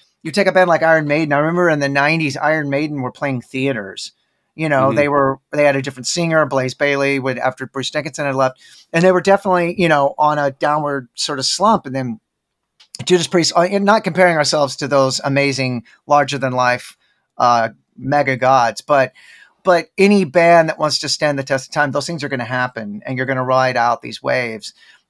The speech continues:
Speaker 1: And we've done that, you know, and we do that. It's gonna continue to
Speaker 2: Yeah.
Speaker 1: happen. I mean, I don't see us breaking up anytime soon. We still have a lot to do and a lot to say. And we're one of those bands that,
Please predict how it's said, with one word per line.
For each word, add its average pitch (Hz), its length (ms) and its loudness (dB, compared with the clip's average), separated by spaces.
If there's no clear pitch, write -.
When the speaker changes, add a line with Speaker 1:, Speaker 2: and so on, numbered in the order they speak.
Speaker 1:
And 139 180 0
we've 147 240 -2
done 151 280 2
that, 110 380 -6
you 139 120 -6
know, 120 160 -4
and 123 100 -6
we 139 120 -4
do 160 280 -2
that. 101 320 -8
It's 143 180 -8
gonna 170 200 -6
continue 180 420 -6
to 175 40 -6
Speaker 2:
Yeah. 110 80 -6
Speaker 1:
happen. 113 320 -8
I - 20 -6
mean, 139 180 -6
I 147 60 -4
don't 156 120 -4
see 147 140 -4
us 135 160 0
breaking 135 320 -4
up 127 140 -6
anytime 131 360 -8
soon. 143 480 -2
We 156 80 -2
still 151 160 2
have 139 100 4
a 131 40 2
lot 127 180 2
to 127 60 -18
do 131 120 -6
and 123 80 -4
a 123 60 -4
lot 120 160 -2
to 120 80 -12
say. 147 360 4
And 127 120 0
we're 127 80 -2
one 139 160 -2
of 135 60 -2
those 123 180 -2
bands 143 420 -2
that, 123 260 -2